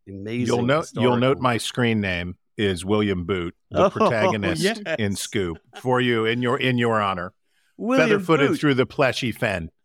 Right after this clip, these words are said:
Speaker 1: Did you not? Did you? You had that before me coming on, right? I mean,
Speaker 2: No,
Speaker 1: or
Speaker 2: I
Speaker 1: did
Speaker 2: put
Speaker 1: you
Speaker 2: that on for you. This is my
Speaker 1: You did?
Speaker 2: homage to you. That Wah could not have written you better, sir.
Speaker 1: Well, this sweet, very sweet of you. And in fact, my editor back then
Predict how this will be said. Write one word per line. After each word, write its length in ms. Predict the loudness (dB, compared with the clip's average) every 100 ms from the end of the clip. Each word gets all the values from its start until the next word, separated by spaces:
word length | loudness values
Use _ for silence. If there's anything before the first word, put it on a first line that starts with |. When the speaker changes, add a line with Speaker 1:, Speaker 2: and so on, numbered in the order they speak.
| _ _ _ _ -6
Speaker 1:
Did 200 | -4 2
you 80 | 4
not? 260 | 4 4
Did 180 | 0 -4
you? 160 | -4 -8 _ _
You 180 | -6 -2
had 160 | 0
that 100 | -2
before 340 | -4 -6 -2 2
me 200 | 2 0
coming 280 | -2 -2 -4
on, 140 | -4
right? 260 | -2 -4 -2
I 40 | 0
mean, 100 | 2
Speaker 2:
No, 140 | 4
Speaker 1:
or 40 | 2
Speaker 2:
I 40 |
Speaker 1:
did 80 | 2
Speaker 2:
put 140 | 0
Speaker 1:
you 40 | 2
Speaker 2:
that 160 | 2
on 220 | 2 0
for 120 | -2 -2
you. 140 | 0
This 240 | 0 -2
is 120 | -2 0
my 160 | 0
Speaker 1:
You 60 | 2
did? 60 | 0
Speaker 2:
homage 680 | 2 0 0 0 -2 -4 -6
to 120 | -4
you. 580 | -2 0 2 2 0 -4 _ _ _ -4
That 260 | -4 -2
Wah 340 | -2 2 4 4
could 220 | 0 0
not 220 | 0 0
have 120 | 0
written 180 | -2 -2
you 120 | -2
better, 360 | 0 0 0 -4
sir. 340 | -6 -6 -8 -14 _ _ _ -20 _
Speaker 1:
Well, 480 | 2 4 6 4 2
this 160 | -2
sweet, 340 | -6 -10 -12 -6
very 240 | 0 2
sweet 240 | 2 2 -2
of 60 |
you. 60 | -4 -2
And 180 | 0 0
in 120 | 0
fact, 240 | -2 -2
my 240 | 2 2 2
editor 480 | 0 2 0 -2 -2
back 300 | -4 -8 -10
then 340 | -10 -8 -10